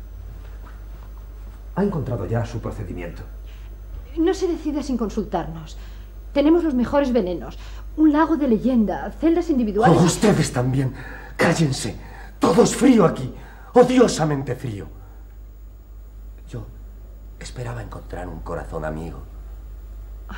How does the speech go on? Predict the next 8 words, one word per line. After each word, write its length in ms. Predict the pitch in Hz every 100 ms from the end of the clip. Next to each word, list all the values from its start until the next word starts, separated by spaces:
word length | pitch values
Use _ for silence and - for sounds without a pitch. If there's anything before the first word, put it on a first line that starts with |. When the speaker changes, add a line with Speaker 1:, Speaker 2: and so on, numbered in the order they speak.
| - - - - - - - - 247
Speaker 2:
Nos 420 | 247 254 247 247
gustaría 440 | 240 240 262 269 294
tanto 280 | 240 226 214
conocer 320 | 180 214 208
su 100 | 226
historia. 600 | - 240 208 190 190 - - - - - - - - - - - - - - -
Speaker 3:
¿De 100 | 87
verdad? 320 | 87 85